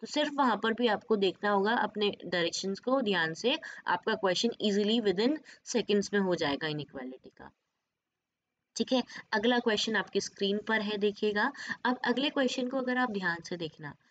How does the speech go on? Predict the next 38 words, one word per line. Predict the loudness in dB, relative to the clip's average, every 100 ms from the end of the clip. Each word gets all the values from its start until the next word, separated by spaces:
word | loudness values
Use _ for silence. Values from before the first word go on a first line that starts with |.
| _ _
ध्यान | 2 4 2
से | 2 2
अगर | 2 2
आप | -2
देख | -4 -6 -6
रहे | -6
हैं | -6 -6 -8 -10 _ _
तो | 0
वाई | 0 2 4
और | 4
डी | 4
के | 4 4
बीच | 2 0
में | -2
कैसा | -2 -2 -2
relation | 2 2 0 0
है? | 0 0
Equal, | -2 -2 -4 -4 -10 _ _ _ -4
Third | 0 0 0
priority | 0 0 -2 -4
है। | -2
कैसी | -2 -4
प्रायोरिटी | -2 -2 0 0
है? | -2
Third | 0 -4 -2
priority। | -4 -4 -6 -10 -14 -18 _ -2
और | 0
वाई | 2 2 2
और | 2 2
डी | 2
के | 2 0
बीच | 0 0
में | -2
कैसे | -2 -4 0
relation | 2 2 0 0
हो | 0
रहा | 0
है? | -2